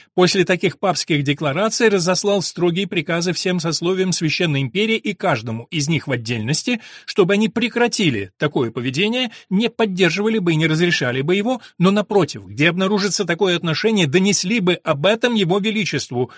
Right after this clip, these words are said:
верховному господину и судье, которому принадлежит непосредственно весь еврейский народ, и все это строго бы приказали. Мы постановляем и желаем, чтобы отныне никто,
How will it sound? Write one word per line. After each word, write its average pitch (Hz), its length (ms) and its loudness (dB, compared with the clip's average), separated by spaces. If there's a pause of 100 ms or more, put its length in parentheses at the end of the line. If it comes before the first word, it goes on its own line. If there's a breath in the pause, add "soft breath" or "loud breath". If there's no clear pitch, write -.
(120 loud breath)
верховному 180 580 4
господину 175 640 0
и 233 60 -2
судье, 170 480 -2 (260 loud breath)
которому 190 540 4 (180 soft breath)
принадлежит 202 680 2
непосредственно 185 800 2
весь 180 360 0
еврейский 143 500 0
народ, 196 320 2 (240 loud breath)
и 208 140 2
все 220 380 2
это 202 320 2
строго 180 500 2
бы 208 140 2
приказали. 175 640 -2 (480 soft breath)
Мы 170 260 2
постановляем 180 960 0 (140)
и 151 100 6
желаем, 165 460 4
чтобы 120 320 -4
отныне 208 360 0
никто, 170 640 0